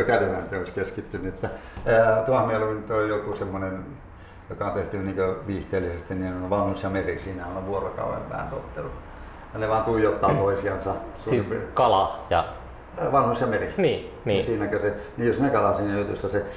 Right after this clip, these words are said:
Speaker 1: muisteli sitä asiaa, kun se oli kalassa sitä yhtä vääntöottelua, niin se oli mukaan vääntänyt joku iso, tota, ison mustan miehen kanssa vääntänyt, niin ne oli kattonut toisiansa ja vuorokauden vissiin,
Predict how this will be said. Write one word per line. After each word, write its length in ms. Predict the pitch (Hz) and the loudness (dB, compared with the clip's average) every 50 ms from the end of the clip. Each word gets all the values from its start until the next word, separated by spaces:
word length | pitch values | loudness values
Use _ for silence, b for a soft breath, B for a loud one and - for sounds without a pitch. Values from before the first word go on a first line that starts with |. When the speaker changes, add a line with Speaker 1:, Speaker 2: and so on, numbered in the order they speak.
| B B B | B B B
Speaker 1:
muisteli 380 | - 123 113 - - 113 107 - | -2 -2 0 2 2 2 2 2
sitä 200 | - - 113 104 | 0 0 0 0
asiaa, 200 | 95 104 104 - | 2 2 2 2
kun 100 | 101 92 | 0 0
se 60 | 101 | 0
oli 100 | 101 92 | 0 0
kalassa 400 | 101 101 101 - - - - 92 | 2 2 2 0 0 -2 -6 -6
sitä 140 | - - 98 | -2 0 0
yhtä 200 | 92 - 101 98 | 0 0 0 2
vääntöottelua, 520 | 98 95 95 95 - - - 101 92 92 | 2 2 2 0 -2 -6 -6 -6 -6 -4
niin 120 | 95 - - - - - | -6 -6 -8 -8 -8 -4
se 60 | - | -4
oli 80 | 104 104 | -4 -2
mukaan 200 | 101 98 104 104 | 0 0 0 2
vääntänyt 360 | 104 104 104 104 107 104 104 | 2 2 2 2 0 -2 -2
joku 280 | 104 92 107 101 - - B B B B B B - | -2 2 2 2 0 0 B B B B B B -6
iso, 240 | - - - - 101 95 | -6 -4 0 0 0 0
tota, 400 | - 101 95 101 101 101 101 - - - - - - - - - - - | 0 -2 -2 2 2 2 2 2 -2 -6 -10 -14 -16 -16 -16 -16 -12 -8
ison 160 | 110 110 110 104 | -2 -2 -2 0
mustan 320 | 104 101 98 - - 92 | 0 -4 -4 -4 -4 -4
miehen 300 | 92 92 95 92 92 92 | -4 -4 -4 -4 -4 -4
kanssa 220 | 95 98 - - | -4 -4 -4 -2
vääntänyt, 360 | - 98 90 90 92 95 92 95 | -2 -2 -2 -2 -2 -4 -2 -2
niin 100 | 95 95 | -4 -4
ne 60 | 95 | -4
oli 100 | 98 95 | -4 0
kattonut 440 | - 98 - - - 101 85 82 - | 0 0 0 0 -2 -2 -2 -2 0
toisiansa 400 | 101 98 92 95 98 92 92 92 | 2 2 2 0 -2 -4 -4 -4
ja 100 | 95 95 | 0 4
vuorokauden 580 | 110 113 - - - - - - - - - | 4 4 6 4 4 2 2 0 0 0 -2
vissiin, 240 | - - - 107 - | -4 -4 -4 -4 -6